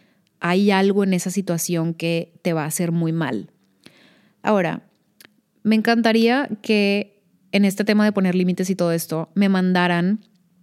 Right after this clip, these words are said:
alguna situación por la que ustedes estén pasando y algo súper específico como para poderlo decir en el podcast, porque ahorita estoy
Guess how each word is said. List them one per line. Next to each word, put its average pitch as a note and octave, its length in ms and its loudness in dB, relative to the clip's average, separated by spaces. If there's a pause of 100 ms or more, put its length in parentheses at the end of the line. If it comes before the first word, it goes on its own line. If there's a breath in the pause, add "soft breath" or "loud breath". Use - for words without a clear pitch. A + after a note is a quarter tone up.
(540)
alguna F#3 380 2
situación F3+ 680 -2 (120)
por F3+ 120 -4
la F3 100 -2
que F3+ 80 -8
ustedes E3 320 -4
estén F3+ 200 -4
pasando E3+ 500 -2 (1000 soft breath)
y A3 100 0
algo A3+ 320 4
súper C4 560 0
específico G#3 680 0
como F#3 240 -2
para F3 220 0
poderlo F3 300 0
decir G3+ 240 0
en G3+ 60 2
el F#3+ 160 0
podcast, - 640 -6 (160)
porque A3 220 0
ahorita G#3+ 240 0
estoy A#3+ 380 -2